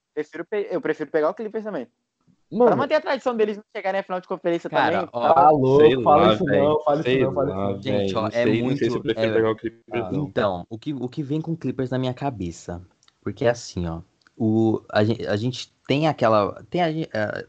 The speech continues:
Speaker 3: tem aquela fama do Paul George de ser pipoqueiro nos playoffs, e não é que foi da última temporada. Contra o Cla-, com o Oklahoma, as duas temporadas que eles foram pros playoffs, ele,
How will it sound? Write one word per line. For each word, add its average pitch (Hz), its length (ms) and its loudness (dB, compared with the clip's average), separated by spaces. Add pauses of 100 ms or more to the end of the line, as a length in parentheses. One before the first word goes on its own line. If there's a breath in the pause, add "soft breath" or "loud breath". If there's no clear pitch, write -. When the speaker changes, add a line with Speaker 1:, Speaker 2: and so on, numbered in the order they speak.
Speaker 3:
tem 156 140 0
aquela 135 280 -2
fama 127 300 -2
do 131 100 -4
Paul 120 240 0
George 101 200 2
de 110 80 -10
ser 113 120 -4
pipoqueiro 110 440 -4
nos 104 160 -2
playoffs, 95 480 -2 (300 loud breath)
e 110 100 0
não 110 100 4
é 123 80 4
que 123 140 -6
foi 117 200 -2
da 117 160 4
última 120 300 0
temporada. 104 600 -4
Contra 160 280 -2
o 165 60 -2
Cla-, 107 260 0
com 135 220 -4
o 175 40 0
Oklahoma, 127 400 -2
as 110 120 -6
duas 151 300 -6
temporadas 151 360 -2
que 135 80 -6
eles 120 120 -6
foram 120 180 -4
pros 117 240 -8
playoffs, - 420 -4 (320 loud breath)
ele, 120 160 -2